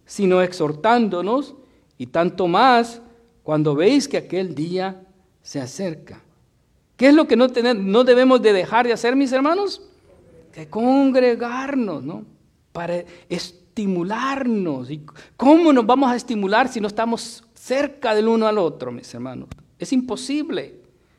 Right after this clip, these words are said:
Por el internet, por el Zoom, es muy, es, es muy difícil eso, ¿no? Es muy interesante la palabra estimularnos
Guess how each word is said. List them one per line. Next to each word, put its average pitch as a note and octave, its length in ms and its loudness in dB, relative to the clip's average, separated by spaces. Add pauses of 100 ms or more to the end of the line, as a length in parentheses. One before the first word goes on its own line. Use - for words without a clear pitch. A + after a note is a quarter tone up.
(800)
Por B2+ 160 -2
el B2+ 120 -4
internet, G#3+ 840 -4
por C3 160 -6
el B2+ 100 -4
Zoom, F4 460 -4 (920)
es C4 200 -4
muy, C4 400 0
es, G3 200 -6
es A3 180 -6
muy B3+ 180 0
difícil B3 520 -6
eso, - 240 -14
¿no? C#4+ 180 -10 (1080)
Es F3 60 -4
muy D#4 200 6
interesante B3 600 2
la F#3 220 2
palabra E3+ 680 2
estimularnos F3 1080 0